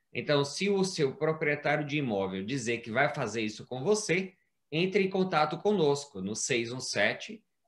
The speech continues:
nove meia três, vinte e nove dezessete, porque isso é considerado discriminação.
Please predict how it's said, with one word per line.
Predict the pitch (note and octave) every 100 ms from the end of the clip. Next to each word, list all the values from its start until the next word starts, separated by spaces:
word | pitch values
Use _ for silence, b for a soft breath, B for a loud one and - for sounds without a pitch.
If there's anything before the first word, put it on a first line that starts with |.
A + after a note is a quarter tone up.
| -
nove | C3+ C#3+ C#3+ B2+
meia | A#2 A2+ B2+ E3+
três, | - D3 F#3 F#3+ - _ _
vinte | A#2+ D3 G3 F#3+
e | D#3
nove | C#3+ D#3 E3+ F#3 F#3
dezessete, | C#3 D#3 D#3 F3 - B2+ G#2 - - E2+ _ _ -
porque | B2+ -
isso | C#3+ D#3 F3+
é |
considerado | D#3+ E3 - C#3+ B2+ B2 C#3
discriminação. | C#3+ D#3 D#3 F3 E3 F3+ F#3 - F#2+